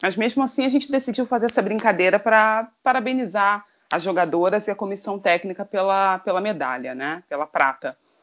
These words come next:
Foi um, um grande resultado, né, acima das expectativas de todo mundo, muito acima,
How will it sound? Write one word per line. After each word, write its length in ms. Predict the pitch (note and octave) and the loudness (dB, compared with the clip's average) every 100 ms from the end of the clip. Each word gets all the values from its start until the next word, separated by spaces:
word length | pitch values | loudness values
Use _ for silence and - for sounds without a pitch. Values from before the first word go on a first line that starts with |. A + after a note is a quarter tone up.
| _ _ | _ _
Foi 340 | _ - D#3 D#3+ | _ -4 0 0
um, 680 | E3+ E3 D#3+ D3+ C#3 D#3 D3+ | -2 -6 -8 -8 -8 -4 0
um 40 | |
grande 400 | C#3+ F3+ B3 A3 | 4 6 6 4
resultado, 760 | G3 F3 E3 E3+ D3 E3+ G#3 F3 | 0 -2 0 6 8 8 4 -2
né, 140 | D#3 | -4
acima 540 | D3 - F#3+ G3+ F#3 | -6 -8 -6 -2 -2
das 240 | E3 D#3+ D#3 | -2 -4 -4
expectativas 920 | D#3 D#3+ D3+ D3 - D3+ F3 F3+ E3+ | -6 -8 -6 -8 -6 -4 -4 -4 -8
de 100 | D#3 | -8
todo 220 | D#3+ D3+ | -6 -4
mundo, 480 | D3 C#3+ D#3 G3 B3 _ _ _ _ _ | -4 -2 -4 -6 -12 _ _ _ _ _
muito 400 | D#3+ F#3+ A#3 A#3 | -2 2 2 2
acima, 560 | F3+ - D#3+ D#3+ A3+ | -2 -2 -2 0 -2